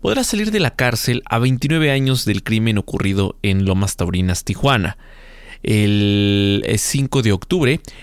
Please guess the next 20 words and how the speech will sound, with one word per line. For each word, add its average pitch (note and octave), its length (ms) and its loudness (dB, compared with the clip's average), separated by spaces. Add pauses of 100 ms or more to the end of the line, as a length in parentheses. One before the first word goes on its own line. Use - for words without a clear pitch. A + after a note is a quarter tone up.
el - 120 -4
primer A2 260 -2
tribunal G#2 360 0
colegiado G#2+ 640 -2
en G2+ 120 0
materia G2 640 0 (160)
del G#2+ 280 -2
segundo, F#2+ 680 -2
eh, D#2 480 -4 (340)
circuito - 520 -2
con-, - 400 -10
pues, - 120 -8
concedió D#3+ 600 0
este - 220 -2
amparo, B2+ 460 0 (680)
un A#2+ 120 -6 (120)
amparo G#2 420 -2
le G2+ 60 0
llaman G2+ 280 0
indirecto A2+ 680 -2